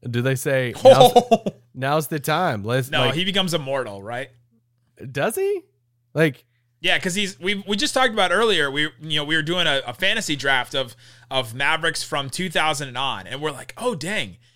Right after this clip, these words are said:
Speaker 2: Is Porzingis the best offensive center the Mavericks have ever had?" And it's definitely true. And then all of a sudden he wins a title, so that he becomes maybe the best center the Mavericks have ever had because, you know, the offensive end, and then you're like,
Speaker 1: So,
Speaker 2: Okay,
Speaker 1: okay,
Speaker 2: well
Speaker 1: they win the title. Porzingis is healthy and everything.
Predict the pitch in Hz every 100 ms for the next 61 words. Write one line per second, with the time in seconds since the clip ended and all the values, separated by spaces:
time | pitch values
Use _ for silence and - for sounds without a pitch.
0 | _ - 185 - 220 240 277 349 320 139
1 | 160 220 - 165 185 208 196 175 175 175
2 | 180 131 151 180 165 156 143 151 135 127
3 | 151 190 - 196 240 156 330 320 220 170
4 | 247 294 156 110 - - 175 233 277 202
5 | 175 196 175 175 160 131 208 233 143 143
6 | 151 156 160 196 185 175 160 147 - _
7 | _ _ _ _ _ _ _ _ _ 131
8 | 131 156 156 160 156 - 165 185 185 180
9 | 185 208 208 214 214 208 240 269 160 139
10 | 135 139 _ 127 120 113 123 143 165 160
11 | 160 165 208 170 120 127 120 151 151 147
12 | 139 107 131 165 180 175 147 139 127 110
13 | 95 110 _ _ - 135 127 139 139 139
14 | 123 123 120 117 110 107 104 95 85